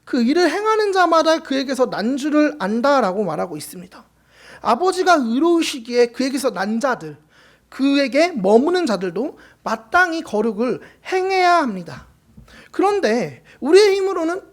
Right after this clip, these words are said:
도무지 그 거룩을 행할 수가 없습니다. 때문에 우리는 아버지와의 사귐을 통해서 그 의로움을 우리에게 주시라고 간청하게 되는 것입니다.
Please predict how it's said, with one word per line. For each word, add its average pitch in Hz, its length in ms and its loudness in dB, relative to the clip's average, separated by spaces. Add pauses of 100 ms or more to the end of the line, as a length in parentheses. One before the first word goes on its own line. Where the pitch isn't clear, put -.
(120)
도무지 269 680 -8 (320)
그 214 120 -8
거룩을 320 460 2
행할 339 260 -2
수가 208 420 -6
없습니다. 170 800 -12 (480)
때문에 392 360 4
우리는 254 480 -2 (220)
아버지와의 302 840 2
사귐을 381 540 -6
통해서 220 600 -6 (260)
그 247 400 2
의로움을 277 880 2 (280)
우리에게 240 300 0
주시라고 185 680 -8 (340)
간청하게 233 760 -4
되는 170 240 -8
것입니다. 165 540 -14